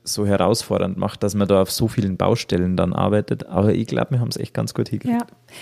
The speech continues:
Speaker 2: Ja, und allein mit dem Podcast, also ihr glaubt ja nicht, wie viele Menschen da dranhängen. Im Endeffekt, man denkt immer bei einem Podcast,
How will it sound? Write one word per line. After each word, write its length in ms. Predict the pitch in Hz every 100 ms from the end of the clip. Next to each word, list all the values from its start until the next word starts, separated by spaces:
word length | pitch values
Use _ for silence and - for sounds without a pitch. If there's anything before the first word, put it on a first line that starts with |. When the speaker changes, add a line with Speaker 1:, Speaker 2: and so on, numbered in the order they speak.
| -
Speaker 2:
Ja, 140 | 226
und 80 | 226
allein 260 | 214 208 214
mit 80 | 202
dem 80 |
Podcast, 600 | 196 269 - 214 196 - 202
also 180 | 190
ihr 160 | 202 190
glaubt 300 | 202 214 -
ja 80 | 208
nicht, 240 | 202 202
wie 80 | 202
viele 180 | - 196
Menschen 380 | 196 226 - 214
da 280 | 196 190 190
dranhängen. 800 | - 175 190 196 208 196 202 196
Im 100 | 190
Endeffekt, 480 | 196 208 - 233
man 120 | 214 196
denkt 260 | 196 202
immer 180 | 208 190
bei 100 | 190
einem 220 | 185 190
Podcast, 720 | - 220 - 226 220 226 -